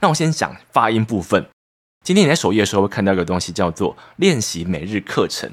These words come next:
进去之后会分五个，那这五个可能就分成刚才所讲到的发音啊、重音、语调。那当你今天在跟着上面的单字，或者说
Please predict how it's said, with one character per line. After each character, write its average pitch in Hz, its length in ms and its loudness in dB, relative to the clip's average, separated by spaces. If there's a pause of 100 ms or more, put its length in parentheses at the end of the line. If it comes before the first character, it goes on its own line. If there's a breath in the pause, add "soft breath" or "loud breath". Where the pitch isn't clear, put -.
(400 loud breath)
进 202 120 0
去 208 80 -2
之 165 140 -4
后 156 160 -2
会 151 120 0
分 131 200 0 (120)
五 98 200 -10
个， - 160 -4 (380 loud breath)
那 165 160 -2
这 202 100 4
五 131 80 2
个 95 180 -4
可 92 60 -10
能 92 80 -8
就 98 100 -2
分 98 240 -2
成 73 360 -8
刚 107 120 -4
才 98 120 -4
所 87 120 -6
讲 78 220 -6
到 85 100 -6
的 78 120 -8
发 87 240 -6
音 92 180 -6
啊、 87 160 -4
重 95 180 -2
音、 87 200 -4
语 80 180 -12
调。 - 240 -6 (380 loud breath)
那 185 120 2
当 175 160 2
你 123 60 2
今 127 120 0
天 131 60 2
在 131 120 0
跟 120 180 0
着 104 80 2
上 110 180 0
面 104 140 2
的 92 80 0
单 104 380 -2
字， 110 200 -4
或 98 200 -2
者 82 40 0
说 90 220 -4